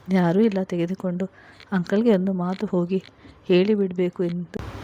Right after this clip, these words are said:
ಎರಡೆಜ್ಜೆ ಇಟ್ಟಿದ್ದಳು. ಅಲ್ಲೇ ಪಕ್ಕದಲ್ಲಿದ್ದ ರೂಮಿನಿಂದ ಹೊರಬಂದ ಗೌತಮ್ನ ನೋಡಿ ಚಲನೆ ಇಲ್ಲದಂತೆ ನಿಂತು ಬಿಟ್ಟಿದ್ದಳು. ಎಂದಿನಂತೆ ಬಿಳಿಯ ಚೂಡಿದಾರ್‌ನಲ್ಲಿ ಮತ್ತಷ್ಟು ಮುದ್ದಾಗಿ ಕಾಣುತ್ತಿದ್ದಳು. ಅವನಿಂದ ಸುಡುವ ನೋಟವೇ.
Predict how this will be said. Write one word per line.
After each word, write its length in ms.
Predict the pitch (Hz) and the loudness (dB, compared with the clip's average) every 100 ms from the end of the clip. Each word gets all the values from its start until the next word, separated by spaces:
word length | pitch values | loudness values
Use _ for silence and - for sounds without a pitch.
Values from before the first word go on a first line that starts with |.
| - | 6
ಎರಡೆಜ್ಜೆ 460 | 190 180 190 202 240 | 8 10 6 6 4
ಇಟ್ಟಿದ್ದಳು. 560 | 214 - 180 185 180 - - - - - - | 4 0 -4 0 -2 -4 -14 -20 -20 -20 -2
ಅಲ್ಲೇ 260 | 202 170 196 | 0 0 -2
ಪಕ್ಕದಲ್ಲಿದ್ದ 640 | 233 214 196 196 190 185 185 | -2 -2 0 0 -2 0 -2
ರೂಮಿನಿಂದ 440 | 180 185 180 175 | 0 -2 -2 -4
ಹೊರಬಂದ 460 | 175 180 185 180 180 | -2 -2 -2 -2 -2
ಗೌತಮ್ನ 560 | 180 175 175 208 190 175 | -2 -2 -2 -2 0 -2
ನೋಡಿ 380 | 175 175 175 - - - - - - | -2 -2 -4 -6 -20 -20 -20 -20 -4
ಚಲನೆ 360 | 196 175 180 214 | 0 0 2 0
ಇಲ್ಲದಂತೆ 480 | 208 185 170 175 | 0 -2 -2 -4
ನಿಂತು 280 | 180 170 196 | -4 -4 -2
ಬಿಟ್ಟಿದ್ದಳು. 480 | 190 - 175 185 185 - - - - - - - - | -4 -4 -4 -2 -4 -8 -20 -20 -20 -20 -20 -16 0
ಎಂದಿನಂತೆ 580 | 190 175 170 220 240 208 | 2 4 4 6 6 4
ಬಿಳಿಯ 300 | 190 185 185 | 0 0 -2
ಚೂಡಿದಾರ್‌ನಲ್ಲಿ 760 | 180 180 180 190 180 175 180 175 | -4 -4 -2 0 0 -2 -4 -4
ಮತ್ತಷ್ಟು 540 | 170 - 202 - 226 | -6 -4 -6 -2 0
ಮುದ್ದಾಗಿ 520 | 202 175 - 175 202 | 0 0 -4 -2 -4
ಕಾಣುತ್ತಿದ್ದಳು. 680 | 202 180 175 185 175 175 - - - - - - - - | -4 -4 -4 -4 -2 -2 -2 -12 -20 -20 -20 -20 -8 4
ಅವನಿಂದ 400 | 185 170 165 180 233 | 4 4 0 -2 -2
ಸುಡುವ 360 | 190 180 180 | 0 0 0
ನೋಟವೇ. 520 | 180 180 180 185 185 | 0 -2 -2 -2 -2